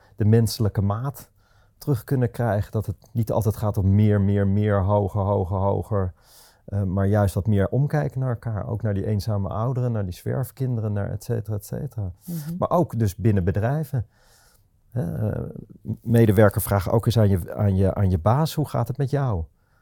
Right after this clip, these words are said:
Speaker 1: Het, eh,
Speaker 2: Ja, dat vond ik in het begin namelijk wel mooi van de coronatijd. Als je dan aan iemand vroeg, "Hoe gaat het met je?" dan meende je het ook echt.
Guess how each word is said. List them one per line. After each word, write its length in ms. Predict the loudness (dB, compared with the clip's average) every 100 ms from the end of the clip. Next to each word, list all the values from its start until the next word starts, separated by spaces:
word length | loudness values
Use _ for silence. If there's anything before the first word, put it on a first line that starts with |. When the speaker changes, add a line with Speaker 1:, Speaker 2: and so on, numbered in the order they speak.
| _ _ -12
Speaker 1:
Het, 240 | -12 -10
eh, 540 | -8 -6 -6 -6 -6 -8 -10 _ _ _
Speaker 2:
Ja, 80 | -6
dat 140 | -4
vond 160 | -4 -6
ik 80 |
in 80 | -4
het 100 | -6
begin 260 | -6 -6 -6
namelijk 240 | -6 -6
wel 100 | -6
mooi 300 | -2 -2 -2
van 140 | -6 -10
de 60 |
coronatijd. 560 | -6 -4 -4 -4 -6 -4
Als 200 | -6 -6
je 60 |
dan 120 | -6 -6
aan 80 |
iemand 280 | -6 -8 -8
vroeg, 500 | -6 -6 -6 -12 _
"Hoe 120 | -16 -6
gaat 220 | -4 -4
het 80 | -6
met 200 | -8 -8
je?" 160 | -10 -10 _ _ -20 _
dan 280 | -2 2 4
meende 280 | 4 4 2
je 100 | 0
het 140 | -4
ook 80 | -8
echt. 400 | -12 -14 -16